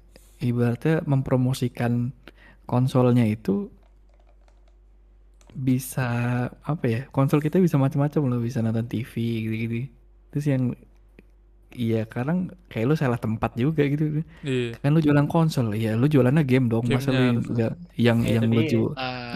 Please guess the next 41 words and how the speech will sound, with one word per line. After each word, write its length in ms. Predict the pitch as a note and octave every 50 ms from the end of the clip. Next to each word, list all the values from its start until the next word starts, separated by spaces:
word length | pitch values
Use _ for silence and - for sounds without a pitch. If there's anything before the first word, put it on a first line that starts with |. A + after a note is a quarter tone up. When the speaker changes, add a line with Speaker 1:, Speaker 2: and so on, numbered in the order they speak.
| A2+ A2+
Speaker 1:
yang 160 | A2+ A2+ A2+
Speaker 4:
iya, 60 | A#2
Speaker 1:
jual 240 | A2+ A2 B2 C#3 D3+
Speaker 4:
iya, 160 | D3 A2 G#2+ G#2+
iya, 200 | G#2+ G#2+ G#2 G#2
iya. 200 | G#2+ G#2+ G#2+ G#2 - - -
Speaker 1:
bisa 260 | B2 A2+ A2 - G#2+
streaming, 640 | - - - - A2+ A2+ A2+ A#2 A2+ A#2 A#2 A#2 A#2+ A#2 A2+ A2
bisa 260 | A2 A2 - - A#2+ A#2+ A#2+ B2+
sambil 320 | C3 C3 A#2+ A#2 A#2 A2+ A#2+ B2+
gini, 140 | B2 B2 B2 B2+ D3 - - - -
bisa 320 | - - A#2+ A#2 A2+ A#2 A2+
deh 140 | - A2+ A2
gua 120 | G#2+ G#2+
bilang. 220 | A2 A2 A2+ A#2+ C#3+ - - - - - - - - - -
Ya 240 | - - A#2 - -
oke, 240 | - C3 - - - B2+ A#2+
emang 240 | C3+ C#3+ C#3 C3
konsol 320 | C3 A#2+ A#2+ A#2 - A#2+ C3+
lu 40 | -
kuat 320 | - A#2+ A#2 A#2+ A2+ - A#2
lah 80 | A2+
buat 240 | A2+ G#2 A2 A2 -
begini-gini, 720 | - A2 A2 G2 A2 A2 A2 A#2 G#2+ A2+ A2 A2 A#2 - -
tapi 240 | A#2 A2 A#2 A#2
kan 320 | A#2 - C3+ C3+ C3 B2 - B2+
lu 160 | A#2 A#2+ B2+ B2+
lagi 240 | A#2+ A2+ A2 A2+
di 160 | A2 A2 - -
ajang 320 | A2 A2+ - A#2+ A#2+ A#2+
Speaker 4:
Seharusnya 240 | A#2+ A#2 - A2 A#2
Speaker 1:
game 80 | A#2+
Speaker 4:
poin, 140 | F3+ E3+ E3 A#2
Speaker 1:
show 120 | A#2 A2+ A2+
gitu. 120 | A2+ A#2 A2
Speaker 4:
poin 80 | D#3 -
utamanya 480 | - E3 - - D3+ D3+ D3 D#3+ F#3
bukan 220 | G3 F#3+ D#3+ D3+ D3
itu 160 | D#3+ E3+ -
harusnya 320 | E3+ D3+ C#3+ C3+ - D3 C3+
ya. 180 | A#2 A2 A2+